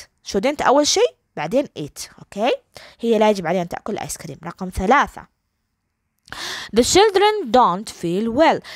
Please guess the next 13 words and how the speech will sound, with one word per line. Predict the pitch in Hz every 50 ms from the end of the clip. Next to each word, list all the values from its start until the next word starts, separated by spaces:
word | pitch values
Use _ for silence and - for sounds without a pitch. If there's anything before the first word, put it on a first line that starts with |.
| - - -
الأطفال | 180 - 143 - - - - 339 320 320 311 247
لا | 202 185 196
يشعرون، | 208 - - - 156 180 202 214 214 220 214 - - _ _ _ _
آه، | - 165 160 156 160 202 190 _ _ _ _ -
جيدا. | 175 202 196 180 143 131 135 139 143 - -
أوكي. | - - - 180 214 294 403 - - - - - - - _ 185
They | 185 202 285 262 247 220 214 220 330 381 -
فراغ | - 202 180 175 196 220 254 254 247
to | 240 - 180
school | - - - - 190 185 190 185 -
today. | 175 156 165 151 135 165 165 160
They | 208 226 254 269 392 370 - - - - _
هم | 285 320 302 302 302 302